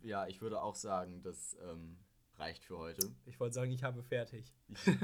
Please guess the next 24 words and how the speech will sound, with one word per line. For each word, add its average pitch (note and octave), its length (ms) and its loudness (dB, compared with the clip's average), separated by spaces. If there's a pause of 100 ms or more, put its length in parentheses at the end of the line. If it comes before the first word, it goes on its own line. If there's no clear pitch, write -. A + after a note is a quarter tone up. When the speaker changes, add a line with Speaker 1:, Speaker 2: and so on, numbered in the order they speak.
(140)
Speaker 1:
ich A#2+ 140 2
habe G2+ 180 -2
fertig. F#2 360 -2
Speaker 2:
<laughs> - 20 -8
Ich B2 120 -8
habe A2 180 -8
fertig. G#2+ 460 -10 (720)
Ja, C3+ 240 2
dann A#2+ 380 -2 (140)
bedanken B2+ 380 10
wir B2+ 80 -4
uns B2 120 -4
fürs A2+ 140 -2
Zuhören. D3+ 460 -4
Wieder B2+ 320 0 (760)
eine A2+ 120 -8
knackige A#2+ 540 -4
Zeit. G#2+ 400 -6 (580)
Aber G#2+ 120 -8
es A2 100 -8
wurde C#3 160 2
sich B2+ 140 0
auch A#2 120 0
gewünscht. A2 420 -8